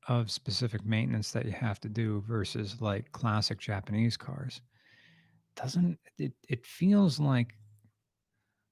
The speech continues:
the lemon isn't wor-, the lemon isn't worth the squeeze. Tierra,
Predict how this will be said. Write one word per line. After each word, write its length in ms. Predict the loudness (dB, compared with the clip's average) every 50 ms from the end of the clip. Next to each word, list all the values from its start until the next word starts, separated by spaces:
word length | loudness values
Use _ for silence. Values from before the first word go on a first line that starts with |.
| _ _ _
the 80 | -6 -6
lemon 640 | -4 -2 0 2 4 4 6 6 6 4 4 2
isn't 340 | 0 2 2 2 0 0 0
wor-, 260 | -2 -2 -2 -4 -6 -8 -10 -14 _ _ _ _ _ _
the 140 | -12 -8 -4
lemon 300 | 0 2 4 4 6 6
isn't 280 | 4 4 2 0 0 0
worth 300 | 0 0 0 -2 -4 -8
the 80 | -8 -6
squeeze. 1200 | -6 -6 -6 -4 -4 -4 -2 -4 -4 -6 -8 -10 -10 -10 -10 -10 -10 -12 -12 -14 -14 -14 -14 -16 _ _ _ _ _ _ _ _ _ _ _ _ _ _ _ _ _ _ _ _ _ _ _ _ _ _ _ _ _ _ _ _ _ _ _ _ _ _ _ _ _ _ _ _ _ _ _ _ _ _ _ _ _ _ _ _ _ _ _ _ _ _ _ _ _ _ _ _ _ _ _ _ _ _ _ _ _ _ _ _ _ _ _ _ _ _ _ _ _ _
Tierra, 1160 | -10 -2 2 2 4 4 4 4 4 4 4 4 4 4 4 4 4 4 4 4 4 2 0